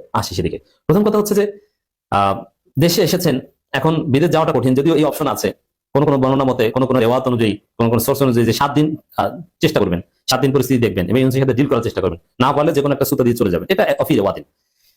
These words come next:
কিন্তু রিয়ালিটি হচ্ছে it would be very tough এবং সেটা বিএনপির ভবিষ্যতের জন্য একদম কঠিন চ্যালেঞ্জ হয়ে দাঁড়াবে এটা করলে। তাহলে যেটা দাঁড়াচ্ছে যে দেশে এসেছেন, that means নির্বাচন বানচাল করার সুযোগ নেই। আর কারচুপি, এটা বাংলার জনগণ আর মানবে না। ভারতের কোনো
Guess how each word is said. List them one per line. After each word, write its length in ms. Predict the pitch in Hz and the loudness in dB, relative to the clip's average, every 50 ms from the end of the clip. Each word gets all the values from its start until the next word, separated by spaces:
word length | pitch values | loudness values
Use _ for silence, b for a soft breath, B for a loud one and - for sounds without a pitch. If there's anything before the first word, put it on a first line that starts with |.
| _ _ | _ _
কিন্তু 380 | - 233 - 135 160 226 - - - | -2 0 2 2 0 0 -2 -6 -4
রিয়ালিটি 320 | 123 117 156 170 180 180 185 | 0 2 2 2 2 0 0
হচ্ছে 160 | 185 175 180 | -2 -2 -2
it 100 | 151 160 | -2 0
would 140 | 156 185 156 | 0 0 0
be 80 | 139 | 2
very 140 | 123 127 123 | 0 0 0
tough 220 | 120 113 90 - - - - _ _ _ _ _ _ _ _ _ - | 0 -2 -2 -4 -6 -10 -20 _ _ _ _ _ _ _ _ _ 0
এবং 160 | 131 139 151 | 0 0 2
সেটা 140 | 143 - - | 2 0 0
বিএনপির 300 | 117 131 151 156 147 139 | 2 2 2 2 0 0
ভবিষ্যতের 380 | 120 123 131 123 - 151 151 139 | 0 0 0 -2 -2 -2 -2 0
জন্য 180 | 131 117 113 | 0 2 0
একদম 280 | 98 - - 107 117 107 | 0 0 -2 -4 -2 -2
কঠিন 160 | 117 117 135 | -2 0 0
চ্যালেঞ্জ 260 | 123 113 110 131 120 | 0 0 0 0 0
হয়ে 100 | 107 92 | -2 -2
দাঁড়াবে 200 | 87 82 80 85 | -2 -2 -2 -2
এটা 80 | 85 92 | -4 -4
করলে। 220 | - 85 76 71 - _ _ _ _ _ _ _ _ _ _ _ _ | -4 -6 -8 -10 -14 _ _ _ _ _ _ _ _ _ _ _ _
তাহলে 260 | - 170 214 233 180 175 | 0 2 2 2 2 2
যেটা 140 | 170 170 | 0 0
দাঁড়াচ্ছে 400 | 156 147 139 143 - - 117 113 | 0 0 -2 -2 -2 0 0 2
যে 300 | 135 123 110 110 104 - - _ _ _ _ _ _ _ _ _ _ _ - - | 2 2 2 0 0 -4 -8 _ _ _ _ _ _ _ _ _ _ _ -6 -2
দেশে 260 | 117 131 147 143 185 156 | 0 0 0 2 0 0
এসেছেন, 320 | 156 160 156 - 190 233 - - _ _ _ _ _ _ _ _ _ - 120 | 0 -2 -2 -2 -4 -4 -6 -12 _ _ _ _ _ _ _ _ _ -4 -2
that 120 | 123 131 | 0 0
means 200 | 139 147 139 123 - - - _ _ _ _ _ _ _ _ _ _ _ - | 2 2 0 0 -2 -6 -16 _ _ _ _ _ _ _ _ _ _ _ 0
নির্বাচন 320 | 123 127 135 131 139 139 | 2 2 2 2 2 0
বানচাল 240 | 127 123 117 135 127 | 0 0 0 -2 -2
করার 140 | 123 135 131 | 0 -2 -2
সুযোগ 260 | - - 120 131 - | -2 0 0 0 2
নেই। 180 | 131 156 - - _ _ _ _ _ _ _ _ - - | 0 -2 -2 -6 _ _ _ _ _ _ _ _ -6 -2
আর 280 | - 107 101 95 - - _ _ _ _ - | 0 0 0 -2 -4 -10 _ _ _ _ -2
কারচুপি, 400 | - 135 - - 160 156 165 147 | -2 -2 0 0 0 0 0 0
এটা 140 | 147 - | 0 0
বাংলার 280 | 127 131 131 131 127 117 | 0 0 0 0 0 0
জনগণ 260 | 113 117 123 120 113 | 0 0 0 0 0
আর 100 | 110 98 | -2 -2
মানবে 220 | 98 95 92 92 95 | -2 -2 -2 -2 -2
না। 200 | 143 - _ _ _ _ _ _ _ _ _ _ _ _ _ - | -4 -4 _ _ _ _ _ _ _ _ _ _ _ _ _ 0
ভারতের 460 | 104 117 131 143 143 139 120 - - - | 0 2 2 2 2 0 -2 -2 -6 -4
কোনো 360 | - 123 120 117 117 - | -2 0 0 0 -2 -4